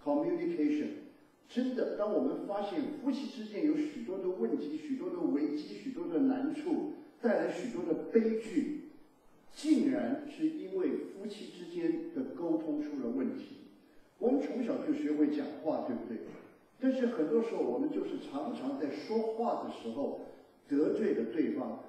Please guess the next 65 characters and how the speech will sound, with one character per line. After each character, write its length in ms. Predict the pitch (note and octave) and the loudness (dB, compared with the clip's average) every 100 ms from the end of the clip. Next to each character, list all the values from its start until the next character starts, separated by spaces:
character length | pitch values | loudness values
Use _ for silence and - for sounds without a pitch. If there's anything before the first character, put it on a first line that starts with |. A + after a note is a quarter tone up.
| - | -18
说 260 | - - B3 | -6 0 2
话 220 | A3+ A3+ | 2 2
的 120 | C#4 | 2
时 140 | - E3+ | -2 0
候 340 | D3+ A#2+ - - | 2 2 -2 -4
因 60 | |
为 100 | - | -2
我 160 | E3 B2+ | 0 2
们 140 | C3+ | 0
没 160 | - A3+ | 0 0
有 160 | - - | 0 -2
小 260 | - D4 D4+ | -2 -2 -2
心、 200 | - E4+ E4+ | -4 -6 0
没 60 | |
有 220 | - - - | 2 2 -2
注 160 | G#3+ | 2
意， 320 | C#4 B3+ - - - | 4 4 2 -8 -10
结 140 | - G#3 | 0 2
果 120 | A#3 - - C4+ | 2 -2 -6 0
破 340 | C#4 - - | 2 2 2
坏 140 | - | 2
了 300 | - - - - | 2 0 -6 -6
人 240 | C3+ A#2 - | 0 0 0
际 220 | - - | -4 -8
之 160 | - C#4 | -6 -2
间 200 | D3 B2 | 2 2
的 100 | A2+ | 2
关 280 | A#2+ A2+ | 0 0
系。 260 | - A#2+ A2 - - - - - - | -2 -4 -6 -8 -18 -20 -20 -20 -12
呃， 100 | - - - - | -4 -2 -2 -2
我 80 | - | -2
随 200 | - G#3+ | -2 -2
便 200 | C4+ A#3 | -2 -2
举 160 | C4 F4 | -2 -2
个 100 | F3+ | 0
例 80 | - | 0
子， 200 | F3 - | -2 -2
今 140 | F#3 | -4
天， 280 | F#3+ F#3+ F#3 | -2 -2 -2
呃， 140 | D3+ - | 0 0
今 160 | E3+ F3 | 0 -4
天 140 | F#3 | -2
早 180 | - - | -2 -2
上 240 | E3 C3+ | -2 2
我 80 | C#3+ | 2
也 80 | A3 - | 2 0
特 140 | F#3 | 0
别 120 | D3+ D3 | 0 0
提 320 | D3 - - | 0 -4 -2
到 100 | D#3+ | 0
啊， 480 | - - - - - - - | 0 0 -6 -10 -18 -12 4
有 120 | D4+ | 6
一 120 | - | 6
次 100 | - | 2
我 180 | C#4+ - | 0 0
自 200 | - C#4+ | 2 2
己 320 | - A#3+ A#3 | 2 0 0
也 160 | A#3 A3+ | 2 2
在 180 | - - | 4 2
学 340 | - C4 A3+ E3 | 2 -2 -2 -2
这 60 | |
个 80 | D3 | -4
说 320 | D3+ D#3 D3+ | -2 0 0
话 140 | D3+ | 2
的 100 | C3 | 0